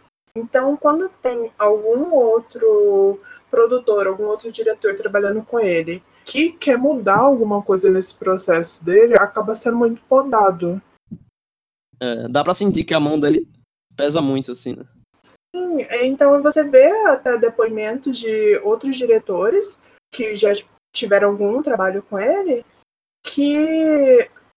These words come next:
Speaker 1: falam que ele é uma in-, pessoa incrível, que o Estúdio Ghibli é maravilhoso, que ele é um diretor fantástico e fez história no Japão. Porém,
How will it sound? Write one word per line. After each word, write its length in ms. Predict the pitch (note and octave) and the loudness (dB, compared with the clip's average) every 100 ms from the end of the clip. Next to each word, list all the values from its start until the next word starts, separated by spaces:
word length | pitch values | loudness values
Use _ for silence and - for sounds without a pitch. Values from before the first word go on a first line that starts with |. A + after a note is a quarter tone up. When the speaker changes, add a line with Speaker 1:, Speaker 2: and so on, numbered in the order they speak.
| - | -2
Speaker 1:
falam 260 | D4 D#4 | 0 0
que 220 | E4 - | -2 2
ele 200 | C4 A3+ | 4 6
é 60 | A#3 | 4
uma 280 | A3+ A#3 A3+ | 2 -2 -4
in-, 120 | B3 | -6
pessoa 380 | A#3+ A3+ G#3+ G#3+ | -4 -4 -4 -6
incrível, 640 | D4 D4 A3+ A3 A#3+ D#4 - | -4 -4 -6 0 0 0 -6
que 220 | - B3 | -10 -2
o 80 | G#3 | -2
Estúdio 440 | G3+ - G#3 G#3 | -2 -8 -8 -6
Ghibli 280 | F#3+ F#3+ F#3 | -6 -6 -6
é 40 | F#3 | -8
maravilhoso, 880 | F3 F3 F3 C4 B3+ B3+ B3 B3 | -8 -10 -10 2 4 4 2 -2
que 120 | A#3+ A3 | -2 -2
ele 100 | G3 | 0
é 20 | |
um 140 | F#3+ | -4
diretor 500 | F#3+ G3 F#3+ - F#3 | -2 -2 -2 -4 -8
fantástico 800 | F#3+ - G3 C#4 B3 F3 F3 - | -8 -6 -4 -4 -2 -2 -4 -12
e 60 | F3+ | -10
fez 260 | - E3+ | -8 -6
história 460 | - - G3 F#3+ G3+ | -8 -2 0 2 0
no 120 | F3+ | -2
Japão. 480 | F3 F3+ - F#3 - - _ _ _ _ _ _ _ _ | -4 -6 -2 -2 -2 -8 _ _ _ _ _ _ _ _
Porém, 680 | F4 G4+ G#4 D4+ C#4+ D4 | -2 0 2 0 0 -2